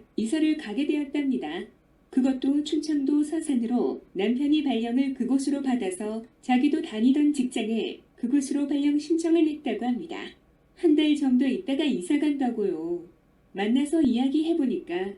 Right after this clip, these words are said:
그 친구가 살 집이 아파트인데 회사에서 제공하는 집이랍니다.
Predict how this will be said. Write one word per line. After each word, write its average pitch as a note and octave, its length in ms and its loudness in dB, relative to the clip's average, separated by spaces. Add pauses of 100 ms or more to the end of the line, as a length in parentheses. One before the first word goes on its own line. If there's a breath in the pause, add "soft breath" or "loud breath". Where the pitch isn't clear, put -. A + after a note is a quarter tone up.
(160)
그 - 160 -6
친구가 C4+ 440 0
살 E4 240 2
집이 D#4+ 240 4
아파트인데 G#3+ 960 0 (240)
회사에서 C4+ 680 2
제공하는 C#4+ 520 2
집이랍니다. B3+ 800 0